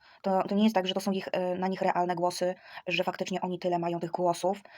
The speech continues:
e, tylko to jest wszystko jedna wielka manipulacja medialna. Gdyby nie media, nikt by na nich nie zagłosował. No a, y, to, co wczoraj się wydarzyło, ja wam powiem, y, co się działo. To jest takie moje osobiste doświadczenie, być może ktoś miał coś podobnego. Ja nie oglądałam tej debaty Nawrocki-Trzaskowski, tylko potem widziałam fragmenty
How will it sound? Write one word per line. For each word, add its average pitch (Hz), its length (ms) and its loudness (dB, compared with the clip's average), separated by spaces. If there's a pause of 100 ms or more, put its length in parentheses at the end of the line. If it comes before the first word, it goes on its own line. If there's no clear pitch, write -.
(180)
e, 175 200 6
tylko 190 220 -2
to 196 100 0
jest 190 100 -4
wszystko - 220 -4
jedna 190 160 2
wielka 190 200 0
manipulacja 185 480 0
medialna. 170 360 0
Gdyby 185 180 0
nie 185 120 -2
media, 180 320 0 (680)
nikt 214 160 8
by 233 80 10
na 233 60 10
nich 226 140 6
nie 226 100 8
zagłosował. 214 500 6 (480)
No 190 180 4
a, 185 260 6
y, 180 120 4
to, 190 80 -6
co - 100 -6
wczoraj 190 200 2
się 175 140 -2
wydarzyło, 170 480 0
ja 196 120 2
wam 196 140 0
powiem, 180 360 0
y, 180 200 -6
co 190 100 -10
się 180 140 -6
działo. 170 320 -4 (360)
To 190 60 -4
jest 185 80 -4
takie 190 140 -6
moje 190 120 -4
osobiste 180 300 -4
doświadczenie, 175 380 -6
być 180 120 -6
może 180 120 -6
ktoś - 180 -12
miał 180 60 -6
coś 175 120 -12
podobnego. 170 380 -6
Ja 190 80 0
nie 196 100 4
oglądałam 190 280 2
tej 170 80 0
debaty 165 360 0
Nawrocki-Trzaskowski, 170 800 -6 (280)
tylko 185 180 0
potem 190 180 0
widziałam 180 240 0
fragmenty 180 460 -2